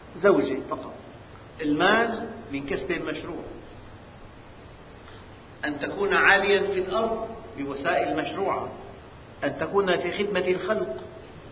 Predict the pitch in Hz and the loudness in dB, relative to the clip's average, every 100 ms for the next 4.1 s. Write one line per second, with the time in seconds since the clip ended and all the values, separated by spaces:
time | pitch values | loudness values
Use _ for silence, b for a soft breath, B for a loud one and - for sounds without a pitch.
0 | - - - - - 220 226 214 160 - | -18 -18 -18 -18 -6 -2 2 2 2 0
1 | - 156 151 - - - - - - - | -4 -6 -6 -8 -12 -14 -16 -18 -18 -18
2 | - - - - - - - - - 196 | -18 -18 -18 -18 -18 -10 -6 -6 -6 -4
3 | 202 196 202 208 190 - - - - - | 0 0 0 0 0 -2 -2 0 0 0
4 | - | -2